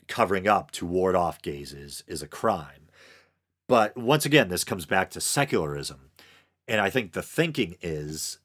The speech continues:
that a woman getting naked, showing the beauty of the female body, being free to do so,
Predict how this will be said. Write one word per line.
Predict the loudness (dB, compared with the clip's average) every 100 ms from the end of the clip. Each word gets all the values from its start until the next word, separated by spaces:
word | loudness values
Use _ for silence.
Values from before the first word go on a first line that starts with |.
| _ _
that | -2 2 2
a |
woman | 2 0 0 4
getting | 4 4 0
naked, | 0 0 0 0 -2
showing | -2 -2 -2
the | -4
beauty | -4 -4 -2 -2 -4 -4 -6 _
of | -8 -8
the | -8
female | -6 -4 -2 -2
body, | 0 2 2 2 -2 -4 -8 -16 -14
being | -4 -4 -4
free | -6 -4 -4
to | -6
do | -4 -2 -2
so, | -2 0 2 2 0